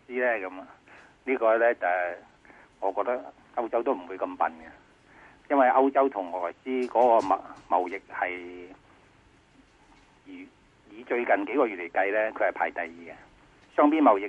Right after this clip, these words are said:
最大呢，都係中國同俄羅斯嗰個雙邊貿易，而家係排第一，排第二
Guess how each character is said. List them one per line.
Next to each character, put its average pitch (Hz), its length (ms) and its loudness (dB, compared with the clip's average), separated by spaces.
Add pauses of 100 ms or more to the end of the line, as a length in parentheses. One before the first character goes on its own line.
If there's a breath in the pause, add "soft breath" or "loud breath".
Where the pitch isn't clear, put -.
最 104 200 -4
大 90 180 2
呢， 110 120 -2
都 131 100 2
係 98 120 4
中 120 180 -6
國 98 180 -2
同 85 200 -14
俄 87 100 -6
羅 85 120 -6 (100)
斯 113 60 -12 (200)
嗰 104 180 0
個 95 80 0
雙 107 180 -6
邊 104 140 -12
貿 87 180 -2
易， 82 60 -12 (160)
而 - 20 -18
家 110 140 2
係 - 40 0
排 85 160 -2
第 90 200 -10
一， 98 40 -10 (500 loud breath)
排 90 160 -2
第 90 80 -6
二 92 400 -6